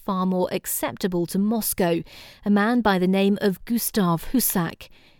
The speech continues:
This appointment led to a massive crackdown on the kind of liberal freedoms that had been enjoyed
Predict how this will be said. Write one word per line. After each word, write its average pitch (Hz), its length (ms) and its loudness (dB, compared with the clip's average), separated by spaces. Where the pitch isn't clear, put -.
This 247 180 2
appointment 240 520 0
led 220 240 0
to 247 140 -4
a 247 40 2
massive 226 720 -2
crackdown 175 720 -2
on 170 80 0
the 180 80 0
kind 208 400 0
of 170 100 0
liberal 190 380 0
freedoms 220 600 0
that 175 120 -4
had 180 140 -4
been 170 120 0
enjoyed 190 560 2